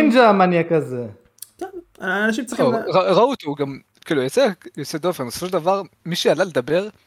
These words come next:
Speaker 3: הם יפנים. הם לא יגידו לך כלום, כאילו, אם אתה עכשיו, אה,
Speaker 1: ברור.
Speaker 3: <laughs> תבוא ותצטרף אליהם. אנשים נחמדים בסך הכל.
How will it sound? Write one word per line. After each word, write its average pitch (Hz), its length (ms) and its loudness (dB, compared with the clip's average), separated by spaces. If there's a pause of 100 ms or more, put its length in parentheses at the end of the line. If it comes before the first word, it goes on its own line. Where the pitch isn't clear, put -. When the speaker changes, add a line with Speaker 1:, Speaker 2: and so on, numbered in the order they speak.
(160)
Speaker 3:
הם 151 100 -8
יפנים. 127 440 -2
הם 139 100 -6
לא 165 60 2
יגידו 170 220 -2
לך 147 220 -6 (120)
כלום, 143 240 -4
כאילו, 110 500 -8
אם 113 260 -12
אתה 113 180 -2
עכשיו, 113 260 -6 (100)
אה, 117 60 -8 (500)
Speaker 1:
ברור. 113 100 -8
Speaker 3:
<laughs> - 20 -6
תבוא 175 200 4
ותצטרף 139 500 -2
אליהם. 120 220 -4
אנשים 127 260 -4
נחמדים 139 420 -6
בסך 120 300 -12
הכל. - 160 -12